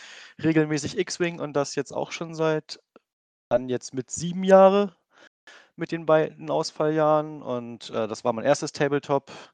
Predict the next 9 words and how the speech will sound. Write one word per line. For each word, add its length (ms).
Das 140
hat 140
sich 80
inzwischen 480
dank 180
der 80
Pandemie 440
geändert. 720
Äh, 460